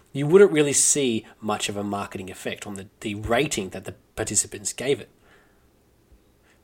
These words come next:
So they tried instead to use average to good quality red wine with a retail price around twelve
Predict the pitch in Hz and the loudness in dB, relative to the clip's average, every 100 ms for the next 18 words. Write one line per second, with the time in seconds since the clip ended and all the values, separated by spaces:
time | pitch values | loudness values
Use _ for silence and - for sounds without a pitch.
0 | - - 160 165 165 - - 185 240 104 | -2 2 4 4 2 -2 2 4 4 2
1 | - 107 98 110 110 - 117 117 101 101 | 0 -2 -4 -2 -4 -2 -2 0 -2 -2
2 | - 104 101 - 95 95 92 101 95 113 | -6 -6 -8 -6 -6 -6 -8 -10 -4 -2
3 | 120 101 113 127 175 180 156 147 - - | 0 0 -2 4 4 4 0 0 -2 6
4 | 135 120 135 123 117 113 - 117 101 98 | 6 6 0 -2 -2 -4 -6 -2 -2 -2
5 | - | -6